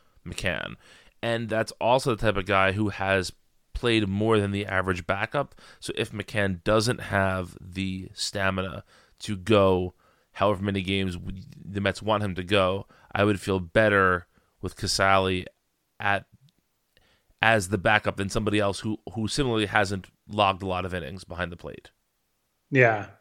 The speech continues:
Speaker 2: Yeah. And, and, you know, just looking at that free agent list there, I, I think Casali would probably be my top choice. Um, but you've got some guys out there, Tyler Flowers,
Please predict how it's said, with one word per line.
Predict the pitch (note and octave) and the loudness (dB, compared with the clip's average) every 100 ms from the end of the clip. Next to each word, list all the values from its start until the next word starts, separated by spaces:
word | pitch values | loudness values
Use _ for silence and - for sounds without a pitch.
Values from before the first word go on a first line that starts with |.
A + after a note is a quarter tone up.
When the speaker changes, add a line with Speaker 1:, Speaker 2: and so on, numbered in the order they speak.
| _ - | _ 2
Speaker 2:
Yeah. | C#3+ C3+ | 6 6
And, | D#3+ | 4
and, | E3 F3 E3 | 2 -2 0
you | - | 8
know, | G3 | 8
just | E3+ - | 8 8
looking | G3 F3 | 8 10
at | D3 | 10
that | C3+ | 8
free | - C#3+ C3+ | 6 4 4
agent | B2+ A#2 | 2 0
list | A#2 B2+ - - - | 0 0 0 -6 -2
there, | C#3 B2+ A#2+ A#2 G#2+ - _ D#3 - | 4 6 6 2 -6 -20 _ -10 2
I, | B2+ B2+ - | 4 2 2
I | C3 | 0
think | B2+ - _ - C4 - - _ _ _ _ | 0 -10 _ 8 8 8 -6 _ _ _ _
Casali | - C#3 D#3 D#3 | 2 6 8 10
would | C3 | 8
probably | C3 C3 | 6 4
be | B2 | 4
my | A#2+ A2 A2 _ _ | 2 0 -4 _ _
top | - - C3 - | -2 2 2 0
choice. | - C3+ A#2 A2 - - - - - - - - _ _ _ | -4 2 4 2 0 -4 -8 -20 -20 -20 -20 -20 _ _ _
Um, | B2 A2+ G#2+ G#2 G2+ G#2 - _ _ | 4 6 4 2 -2 -8 -12 _ _
but | E3+ D#3+ | 4 6
you've | E3+ | 6
got | F#3+ F#3 | 6 6
some | E3 | 4
guys | D3+ D3+ | 6 6
out | C#3+ C3+ | 2 0
there, | C3+ | -4
Tyler | B2+ B2+ A#2 | -2 -2 -2
Flowers, | G#2 - D3 C#3+ C3+ C3 B2 - - | -2 0 2 4 4 4 0 -4 -14